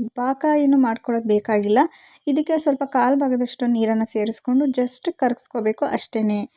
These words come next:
ನಾವು ಜಾಸ್ತಿ ಬೆಲ್ಲವನ್ನ ನೀರಿನಲ್ಲಿ ಬೇಯಿಸ್ಕೊಂಡ್ರೆ ಏನಾಗುತ್ತೆ, ಪಾಕದ ರೀತಿ ಆಗುತ್ತೆ. ಹಾಗಾಗಿ just ಕರಗಿಸ್ಕೊಳ್ಳಿ. ಕರಗಿಸ್ಕೊಂಡಿದ ನಂತರ ತೆಗ್ದಿಟ್ಕೊಳ್ಳಿ. ನಂತರ ಇಲ್ಲಿ ಕಡಲೆಯನ್ನ ತಗೊಂಡಿದ್ದೀನಿ. ಅದೇ ಬಟ್ಲಿನಲ್ಲಿ ಒಂದು ಬಟ್ಲಷ್ಟು ಕಡಲೆಯನ್ನ ತಗೊಂಡಿದ್ದೀನಿ.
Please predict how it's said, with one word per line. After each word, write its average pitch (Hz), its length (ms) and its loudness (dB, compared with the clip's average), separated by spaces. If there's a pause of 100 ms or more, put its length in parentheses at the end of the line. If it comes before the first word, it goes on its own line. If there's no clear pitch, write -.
(600)
ನಾವು 285 160 4
ಜಾಸ್ತಿ 277 540 2
ಬೆಲ್ಲವನ್ನ 254 640 2
ನೀರಿನಲ್ಲಿ 240 580 2
ಬೇಯಿಸ್ಕೊಂಡ್ರೆ 226 600 -2
ಏನಾಗುತ್ತೆ, 214 400 -4
ಪಾಕದ 226 520 -4
ರೀತಿ 233 240 -4
ಆಗುತ್ತೆ. 214 380 -2
ಹಾಗಾಗಿ 226 360 0
just 220 500 -4
ಕರಗಿಸ್ಕೊಳ್ಳಿ. 208 560 -2
ಕರಗಿಸ್ಕೊಂಡಿದ 277 760 -2
ನಂತರ 233 280 0
ತೆಗ್ದಿಟ್ಕೊಳ್ಳಿ. 214 760 -4 (460)
ನಂತರ 285 260 0
ಇಲ್ಲಿ 302 260 2
ಕಡಲೆಯನ್ನ 247 580 4
ತಗೊಂಡಿದ್ದೀನಿ. 220 580 0 (160)
ಅದೇ 240 180 2
ಬಟ್ಲಿನಲ್ಲಿ 233 600 0
ಒಂದು 240 380 4
ಬಟ್ಲಷ್ಟು 240 500 -2
ಕಡಲೆಯನ್ನ 220 540 -2
ತಗೊಂಡಿದ್ದೀನಿ. 208 540 0